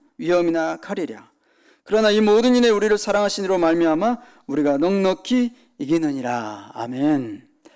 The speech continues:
자, 이 말씀을, 이런 말씀을 가능하게 하시는 하나님의 손길이 바로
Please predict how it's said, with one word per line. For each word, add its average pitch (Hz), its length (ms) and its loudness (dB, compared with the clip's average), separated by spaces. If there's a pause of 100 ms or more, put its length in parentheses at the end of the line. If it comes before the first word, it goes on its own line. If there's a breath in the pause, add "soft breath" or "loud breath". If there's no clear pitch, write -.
(1200 loud breath)
자, - 240 -20
이 247 260 0
말씀을, 226 840 0
이런 226 300 0
말씀을 196 320 0
가능하게 202 460 0
하시는 185 440 -2
하나님의 175 360 -2
손길이 156 560 -6
바로 131 560 -6